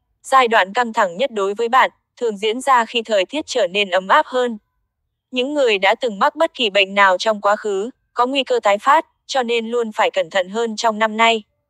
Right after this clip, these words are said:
Bạn có may mắn tìm được phương pháp điều trị tốt, nhưng như người ta đã nói,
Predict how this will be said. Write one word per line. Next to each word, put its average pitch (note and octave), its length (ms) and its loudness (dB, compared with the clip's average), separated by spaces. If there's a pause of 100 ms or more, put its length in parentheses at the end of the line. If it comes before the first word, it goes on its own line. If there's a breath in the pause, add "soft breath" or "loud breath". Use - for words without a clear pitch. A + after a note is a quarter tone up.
(500)
Bạn G#3+ 260 4
có A3+ 120 2
may B3+ 200 2
mắn G#3+ 320 0
tìm A#3 220 -4
được G3 160 -4
phương A3+ 260 -4
pháp D4+ 240 2
điều G#3 180 -2
trị F#3+ 160 -6
tốt, D#4 260 2 (240)
nhưng B3+ 240 -4
như B3+ 120 -2
người G#3+ 220 0
ta G#3+ 260 4
đã G3 140 2
nói, G#3 380 2